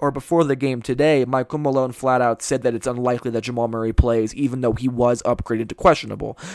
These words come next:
So we'll have to just wait and see. I honestly, like, there was a question about this I'll get to later on in the podcast from Twitter, but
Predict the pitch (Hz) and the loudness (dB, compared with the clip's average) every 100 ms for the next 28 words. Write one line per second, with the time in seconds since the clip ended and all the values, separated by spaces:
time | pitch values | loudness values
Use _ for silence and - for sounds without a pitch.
0 | - 156 156 143 170 - 208 202 113 135 | -2 2 4 4 2 0 -4 -6 -2 0
1 | 147 - 120 - - 123 123 165 - - | 0 -2 -8 -6 -2 -2 -2 -2 -6 -16
2 | 139 123 151 - 147 165 - 180 135 - | -6 2 2 4 0 0 2 2 2 0
3 | 156 180 175 - 185 190 - 165 143 135 | 2 2 -2 -2 2 2 2 2 2 2
4 | 135 135 117 127 - 127 123 123 123 120 | 0 -2 0 -2 -2 -2 0 0 0 -2
5 | 110 - 127 120 120 - 101 - 160 135 | -2 2 2 2 -2 -2 -8 -2 0 2
6 | 117 123 123 - | 0 0 0 -2